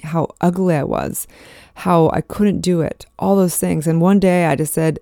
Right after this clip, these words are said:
"Thank you, but no thank you. You're no longer welcome in my mind." And it was done. So you know, the Buddhists describe the human mind as being filled with drunken monkeys, jumping around, screeching, chattering, and carrying on endlessly.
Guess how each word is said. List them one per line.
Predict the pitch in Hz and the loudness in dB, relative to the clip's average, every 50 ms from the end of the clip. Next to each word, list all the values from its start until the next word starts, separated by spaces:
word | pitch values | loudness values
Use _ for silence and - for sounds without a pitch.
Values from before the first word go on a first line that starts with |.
| _ | _
"Thank | - - - 190 196 202 - - | -12 -4 0 0 0 0 2 0
you, | 208 196 196 196 185 - - 170 | 0 0 0 0 -4 -6 -6 -4
but | 170 165 160 | -4 -4 -2
no | 165 170 170 | -2 -2 -2
thank | 165 - 165 156 143 - | -2 -2 -4 -6 -4 -4
you. | - 156 - - | -4 -4 -4 -4
You're | - 175 180 | -4 -2 0
no | 175 180 180 | 0 0 0
longer | 185 185 175 175 165 170 160 - - | 2 2 0 0 0 0 0 0 -2
welcome | - 147 151 151 156 165 - - 156 151 - | -2 0 0 0 0 0 -2 -4 -4 -4 -4
in | - - 156 | -4 -4 -2
my | 156 151 151 | -2 -2 -2
mind." | 147 143 143 143 - - - - - - _ _ - _ _ _ _ _ - | -2 -2 -4 -4 -6 -6 -8 -10 -12 -14 _ _ -20 _ _ _ _ _ -4
And | 175 180 185 | 0 0 2
it | 180 | 4
was | 190 220 190 160 | 4 4 2 2
done. | 143 135 139 135 156 160 160 160 156 - 135 135 147 156 - _ _ _ _ _ _ _ _ _ _ _ _ _ - - | -2 -6 -6 -4 -2 0 0 -2 -4 -4 -6 -8 -10 -10 -14 _ _ _ _ _ _ _ _ _ _ _ _ _ -18 -14
So | - - - 175 170 165 160 156 - - - - - - - - - - - - - - - - _ - | -6 -2 0 2 4 4 2 2 0 -6 -16 -20 -20 -20 -20 -20 -20 -20 -20 -20 -20 -20 -20 -20 _ -4
you | - 180 | 0 0
know, | 180 | 2
the | 175 170 | 2 6
Buddhists | 165 202 208 202 185 - - | 8 8 10 10 8 6 4
describe | 180 170 - - 180 170 165 | -4 -2 0 2 4 4 4
the | 160 160 | 2 0
human | - - 170 170 170 165 | 0 0 0 0 2 2
mind | 165 165 160 160 165 160 | 2 2 2 2 0 0
as | - 151 143 | -2 -2 -2
being | - 165 160 147 | -2 -2 -2 -2
filled | - - 170 160 147 - | -2 -2 -2 -2 0 -2
with | 147 139 | -4 -4
drunken | - - 160 160 - 151 151 | -4 -4 -4 -4 -4 -4 -4
monkeys, | 156 151 147 - - 151 151 143 | -4 -4 -4 -4 -6 -6 -6 -6
jumping | 139 - - 190 185 170 208 196 | -4 0 2 2 2 2 2 0
around, | 180 175 165 160 160 160 160 165 165 165 | 2 2 2 2 2 2 2 2 0 0
screeching, | - - - - 196 196 165 - - 180 170 165 165 156 | -2 -4 0 2 2 2 2 0 -2 -2 0 0 0 -2
chattering, | - - - - 175 170 165 170 175 170 165 165 - | -4 -6 -4 -2 0 2 2 2 2 2 2 0 -2
and | - - 143 | -4 -6 -10
carrying | - - - 160 156 156 156 | -8 -6 -4 -2 -2 -2 -2
on | 147 147 147 - | -2 -4 -4 -6
endlessly. | - - 147 151 139 143 - - - 156 151 - | -6 -6 -6 -6 -6 -8 -8 -8 -8 -8 -8 -8